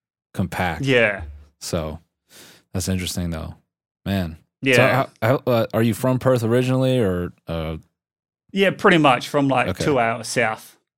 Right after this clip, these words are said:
Speaker 1: Got it. Okay.
Speaker 2: In a smaller town.
Speaker 1: For sure,
Speaker 2: Basically
Speaker 1: man.
Speaker 2: grew up on a farm.
Speaker 1: Oh, yeah.
Speaker 2: Like, cattle and horses and shit. Motorbikes.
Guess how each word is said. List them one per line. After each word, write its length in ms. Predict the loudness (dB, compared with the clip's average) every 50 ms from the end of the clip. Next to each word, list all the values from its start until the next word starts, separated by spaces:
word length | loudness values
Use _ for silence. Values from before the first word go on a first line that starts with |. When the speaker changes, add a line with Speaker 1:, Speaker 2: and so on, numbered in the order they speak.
| _ _
Speaker 1:
Got 240 | -8 -6 -6 -6 -6
it. 100 | -10 -12 -14 _ _ _ _
Okay. 260 | -12 -12 -10 -10 -8 -6
Speaker 2:
In 80 | -6 -4
a 140 | -6 -6 -8 -14 -20 _ _ _ _ _ _ _ _ -18
smaller 480 | -14 -8 -4 -2 -2 -2 -2 -4 -8
town. 480 | -8 -6 -4 -4 -4 -4 -6 -10 -14 -18 -20 -20 -20 _ _ _ _ _ _
Speaker 1:
For 140 | -8 -6 -6
sure, 180 | -4 -2 2
Speaker 2:
Basically 240 | 2 2 2 2 0
Speaker 1:
man. 80 | 0 0
Speaker 2:
grew 100 | 0 0
up 100 | 0 -2
on 80 | -6
a 40 | -8
farm. 560 | -8 -8 -6 -4 -2 -2 -2 -2 -4 -6 -10 -14 _ _ _ _ _ _ _ _ _ _ _ _ _ 0
Speaker 1:
Oh, 160 | 2 4 4
yeah. 120 | 2 2 0 0
Speaker 2:
Like, 280 | 0 0 0 0 -2 -4
cattle 460 | -2 0 2 2 2 2 0 0 0
and 360 | -2 -2 -4 -6 -8 -14 -20 _ _ _ _ _
horses 480 | -8 -6 -4 -4 -2 -2 0 0 0 0
and 160 | -2 -4 -4
shit. 340 | -4 -2 -2 -4 -4 -6 _ _ _ _ _ _ -2 -2
Motorbikes. 800 | 2 4 4 4 4 4 2 2 2 2 0 -2 -2 -2 -4